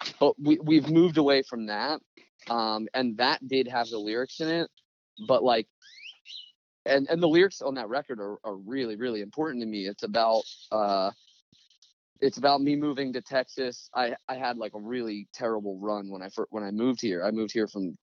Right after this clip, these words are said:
Speaker 2: uh, from Philadelphia. Um, and I moved down here, uh, and I, like, two weeks later got diagnosed with diabetes. I didn't know anybody here, didn't have health insurance. My cars are breaking down.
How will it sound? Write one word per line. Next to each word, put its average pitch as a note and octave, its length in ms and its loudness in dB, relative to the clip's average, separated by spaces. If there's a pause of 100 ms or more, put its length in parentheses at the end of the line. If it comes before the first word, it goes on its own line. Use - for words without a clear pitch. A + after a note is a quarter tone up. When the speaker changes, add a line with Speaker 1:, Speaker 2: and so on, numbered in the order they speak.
(100)
Speaker 2:
uh, D#2+ 280 2 (300)
from F#2 280 -2 (120)
Philadelphia. A2+ 600 4 (1080)
Um, A2+ 520 2 (1000)
and B2 340 2 (160)
I A#2+ 80 2
moved D3 240 4
down D3 260 0
here, A#2 320 -6 (1000)
uh, G2+ 260 0 (100)
and A2 280 -2
I, A2+ 140 -2 (100)
like, A2+ 220 -2 (140)
two E3+ 180 2
weeks D3 300 -2
later A2 420 0
got G#2+ 240 -2
diagnosed A2+ 440 -2
with G#2+ 140 -8
diabetes. G#2 880 -2
I A2+ 100 -2
didn't A#2+ 220 -2
know A2 260 -2
anybody C#3 520 4
here, A2 360 0
didn't D3 280 0
have C3+ 160 0
health A2+ 240 2
insurance. A2 500 -4
My F2 100 -8
cars C#3 420 4
are C3 40 0
breaking C3 400 4
down. B2+ 440 2